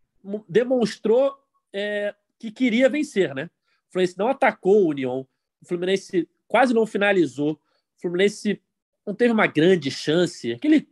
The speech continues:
chute cruzado do Cano que o goleiro defende antes de chegar no Luiz Henrique, teve um chute do Luiz Henrique de fora da área.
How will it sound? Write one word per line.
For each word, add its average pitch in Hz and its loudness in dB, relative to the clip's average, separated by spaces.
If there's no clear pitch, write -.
chute - -2
cruzado 170 2
do 131 -6
Cano 160 -2
que 156 -6
o - -2
goleiro 139 -2
defende 143 -4
antes 151 -6
de - -16
chegar 139 -2
no 131 -4
Luiz 127 -2
Henrique, 131 -4
teve 208 0
um 185 -2
chute 190 -4
do 165 2
Luiz 160 4
Henrique 156 -2
de 135 -12
fora 135 -2
da 123 0
área. 165 -2